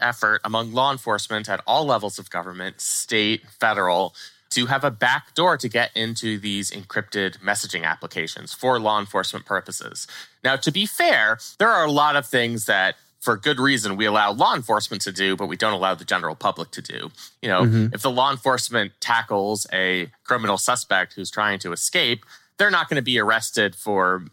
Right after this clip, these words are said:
Speaker 1: you know, assault or battery. And I think that's, that's reasonable. But it is sort of interesting that when they have an opportunity to take advantage of encrypted messaging applications, they are doing so,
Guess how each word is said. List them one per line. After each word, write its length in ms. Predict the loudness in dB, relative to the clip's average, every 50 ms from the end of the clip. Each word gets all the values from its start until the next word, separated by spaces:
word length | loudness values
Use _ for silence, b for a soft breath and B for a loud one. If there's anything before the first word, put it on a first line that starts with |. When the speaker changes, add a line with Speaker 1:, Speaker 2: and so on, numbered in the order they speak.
| _ -10
Speaker 1:
you 80 | -4
know, 140 | -2 0 0 0
assault 420 | 0 0 0 2 2 0 0 -2 -4
or 60 | -4
battery. 580 | -2 0 0 2 2 0 -2 -6 -8 -8 -6 -4
And 100 | -2 -2
I 60 | -2
think 180 | -4 -4 -6 -2
that's, 320 | 0 0 0 0 -4 -6 -6 _
that's 240 | -2 0 0 0 -2
reasonable. 680 | -2 0 0 0 0 -2 -6 -8 -10 -10 -12 -12 -10 -4 0
But 120 | 0 2
it 140 | 2 0 0 0
is 220 | 0 0 0 0
sort 320 | -2 0 2 4 4 4 2
of 100 | -2 -4 -2
interesting 920 | -2 0 0 2 0 0 0 -2 -2 0 2 2 2 2 0 -2 -6 -10 -12 _ _ -2
that 600 | 0 2 2 2 2 0 -2 -6 -8 -6 -8 -8 -12 -14
when 560 | -14 -8 -2 0 2 2 2 2 0 0 -2
they 160 | -2 -2 0
have 180 | 2 0 0 2
an 60 | 2
opportunity 580 | 0 0 0 -2 -6 -4 -4 -6 -4 -4 -4 -4
to 100 | -4 -4
take 220 | -4 -4 -6 -6
advantage 720 | -6 -10 -4 -2 -2 0 0 0 0 0 0 0 0 -4 -8 -4
of 500 | 0 2 4 6 6 6 4 2 0 -4 -10 -10
encrypted 480 | -10 -8 -4 -4 -4 -2 0 -2 -2
messaging 380 | -2 -2 -4 -4 -6 -8 -4 -2
applications, 800 | -2 -2 -2 -6 -8 -6 -4 -4 -4 -4 -6 -8 -8 -8 -8 -2
they 140 | 0 0 2
are 120 | 2 0
doing 300 | 0 -2 -2 -2 -2 -4
so, 320 | -4 -2 -2 0 0 -2